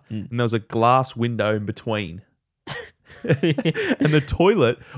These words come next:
Speaker 2: was in a glass box with a glass door, but the shower was in a glass box with no door. It
Speaker 1: I'm
Speaker 2: was
Speaker 1: so confused. Did you take photos of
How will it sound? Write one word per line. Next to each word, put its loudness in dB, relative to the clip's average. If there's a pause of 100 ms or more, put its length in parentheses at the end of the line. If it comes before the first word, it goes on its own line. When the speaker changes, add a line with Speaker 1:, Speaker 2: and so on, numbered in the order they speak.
Speaker 2:
was 0
in 2
a 0
glass 0
box -2
with -2
a -2
glass -2
door, 0 (440)
but 4
the 0
shower -2
was -4
in -4
a -4
glass -2
box -2
with -6
no -2
door. -6 (920)
It -2
Speaker 1:
I'm 6
Speaker 2:
was 2
Speaker 1:
so 2
confused. -4
Did -14
you -12
take -4
photos -8
of -18